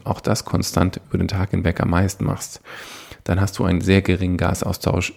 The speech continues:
über deine Nasennebenhöhlen. Und alles, was dort drin liegt, fängt an, hm, so ein bisschen wie zu modern. Das bedeutet, der Dreck bleibt dort drin hängen und es gibt dort keinen direkten Austausch.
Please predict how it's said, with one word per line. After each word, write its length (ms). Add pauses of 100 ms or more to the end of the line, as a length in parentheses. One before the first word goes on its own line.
(100)
über 320
deine 200
Nasennebenhöhlen. 800 (340)
Und 180
alles, 280
was 120
dort 260
drin 160
liegt, 360 (380)
fängt 420
an, 240 (340)
hm, 220 (380)
so 140
ein 120
bisschen 300
wie 140
zu 180
modern. 640 (400)
Das 160
bedeutet, 400
der 100
Dreck 400
bleibt 300
dort 160
drin 160
hängen 360
und 180
es 120
gibt 220
dort 140
keinen 240
direkten 340
Austausch. 560